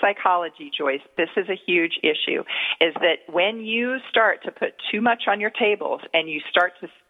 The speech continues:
mess around with the mathematical formula, uh, that you should follow for auctions, when you put so much on your tables, the mindset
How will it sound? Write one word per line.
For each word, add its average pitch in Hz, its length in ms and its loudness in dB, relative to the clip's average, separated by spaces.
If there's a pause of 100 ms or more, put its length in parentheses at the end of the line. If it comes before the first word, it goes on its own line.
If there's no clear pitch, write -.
(300)
mess 170 340 2
around 214 320 2
with 190 120 -8
the 175 80 -4
mathematical 175 720 2
formula, 170 640 0 (440)
uh, 160 200 6
that 160 180 -6
you 170 80 -4 (100)
should 185 140 -2 (180)
follow 214 440 4
for - 180 0
auctions, 160 480 -2 (380)
when 170 80 -4
you 196 100 -2
put 247 180 -2 (180)
so 220 100 4
much 247 280 -2
on 240 120 2
your 254 60 0
tables, 240 560 0 (240)
the 170 60 4
mindset 220 680 0